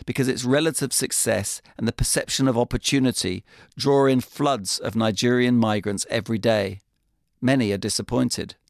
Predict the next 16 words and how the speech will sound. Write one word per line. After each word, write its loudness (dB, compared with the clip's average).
Mister -2
Ambode, 2
the 0
governor, 0
estimates -2
that -10
by 0
twenty -2
forty, -2
Lagos 2
will 0
be 2
the 0
world's 0
third 2
largest 0